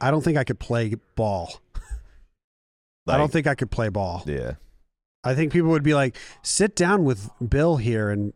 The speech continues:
Speaker 1: talk
Speaker 2: Like, "Hey,
Speaker 1: about"
Speaker 2: could you be, like, a little more emotional in your
Speaker 1: What are we doing? Like, no.
Speaker 2: Uh, I, I don't think so.
Speaker 1: I don't wanna talk to this guy on a couch because I wanna get with a girl that I don't know what she looks like. No, I don't wanna do that. I don't
Speaker 2: Yeah.
Speaker 1: want to.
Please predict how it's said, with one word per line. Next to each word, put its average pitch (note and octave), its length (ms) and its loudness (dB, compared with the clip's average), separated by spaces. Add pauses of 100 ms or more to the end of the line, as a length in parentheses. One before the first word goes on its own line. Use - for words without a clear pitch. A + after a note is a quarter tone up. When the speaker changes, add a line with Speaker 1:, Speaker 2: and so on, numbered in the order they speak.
(180)
Speaker 1:
talk - 120 0
Speaker 2:
Like, C#3 100 2
"Hey, F3+ 80 4
Speaker 1:
about" A#2+ 160 2
Speaker 2:
could A2+ 80 0
you F3+ 60 -2
be, G#3+ 160 -4
like, G#3+ 180 -2
a F3 40 -4
little C#3+ 220 -2
more C#3 200 -2
emotional G2+ 760 -4
in D#3+ 120 -6
your E3 320 -8 (460)
Speaker 1:
What F#3+ 120 -2
are A3+ 40 0
we G3+ 160 0
doing? C#3+ 280 0
Like, A2 460 -6 (640)
no. C3 960 2 (340)
Speaker 2:
Uh, - 280 -18 (200)
I, G2+ 200 -6 (200)
I G#2+ 120 -4
don't E3 200 -2 (100)
think F3+ 240 -2
so. - 260 -4
Speaker 1:
I B2 60 4
don't B2 140 6
wanna A#3+ 140 4
talk F#3+ 240 0
to F3 80 2
this E3+ 180 0
guy F3 260 2
on D3 100 2
a C3+ 60 0
couch E3 480 0
because D3 280 0
I D#3 60 4
wanna D3 220 2
get D3 180 0
with D#3+ 100 2
a C3 40 -2
girl D3 260 4
that C3+ 100 2
I C3+ 80 2
don't C#3+ 220 0
know D3 80 2
what D3+ 100 0
she - 100 -4
looks C#3 220 -2
like. G2+ 220 -4
No, C#3+ 180 2
I A2+ 80 -2
don't D#3 140 2
wanna D#3+ 140 2
do D#3+ 120 2
that. C#3 180 0
I - 60 2
don't F#3 180 4
Speaker 2:
Yeah. E3 60 2
Speaker 1:
want G3 180 4
to. A2 280 -2